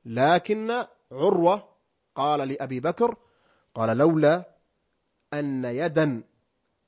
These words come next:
لك عندي لم أجزك بها"، أي لو أنك أنعمت علي مرة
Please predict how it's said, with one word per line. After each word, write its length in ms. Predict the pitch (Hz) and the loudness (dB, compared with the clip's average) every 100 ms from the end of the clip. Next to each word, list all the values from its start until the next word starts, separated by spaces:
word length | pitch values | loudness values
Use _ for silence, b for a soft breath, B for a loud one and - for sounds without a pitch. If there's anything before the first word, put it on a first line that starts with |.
| _ _ _ _ | _ _ _ _
لك 320 | 123 160 170 185 214 143 | -8 -6 -2 -2 -2 0
عندي 800 | 180 175 147 127 147 220 220 _ _ _ _ _ _ _ _ _ _ _ _ - | 2 2 2 0 -2 -4 -8 _ _ _ _ _ _ _ _ _ _ _ _ -6
لم 160 | 143 135 | -4 -2
أجزك 320 | 139 139 123 | -2 -2 -4
بها"، 320 | 117 104 98 _ _ _ _ _ _ _ _ _ _ _ _ _ _ 135 | -6 -8 -12 _ _ _ _ _ _ _ _ _ _ _ _ _ _ -6
أي 180 | 185 | -4
لو 200 | 156 170 | -2 -2
أنك 440 | 170 156 147 127 139 | -2 -2 -2 -4 -4
أنعمت 680 | 131 135 120 131 233 226 | -6 -6 -6 -2 -2 2
علي 400 | 180 175 196 175 | 2 4 4 2
مرة 600 | 147 156 139 127 131 127 | 4 4 2 -2 -4 -6